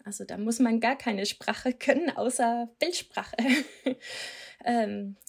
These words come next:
ist ganz witzig, wenn man zum Beispiel, ähm, Bana-, das Banane-Emoticon eingibt und dann Affe-Emoticon und dann einfach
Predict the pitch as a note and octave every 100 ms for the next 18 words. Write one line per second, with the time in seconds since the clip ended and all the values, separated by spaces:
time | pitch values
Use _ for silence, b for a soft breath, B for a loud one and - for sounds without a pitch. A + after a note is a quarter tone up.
0 | - A3+ - B3 A#3 A#3 A#3+ C4 B3 A3
1 | G#3 G#3+ G#3 G#3 A3 - A3 G#3+ G#3 -
2 | G#3 F#3+ - F#3+ F#3+ - - - B3+ G3
3 | - G#3 G3+ - - G#3+ - - - G#3
4 | G3+ G#3+ C#4+ C4+ A3+ G#3+ A3 A3 - G3+
5 | G3 - _ G3 G#3 G#3+ C4 - G#3+ G#3
6 | G3+ G3 - - A#3+ B3 - - - A3+
7 | G#3 G#3+ A3+ - G#3+ - B B B B
8 | B B _ - A3+ G#3 G#3 G#3+ -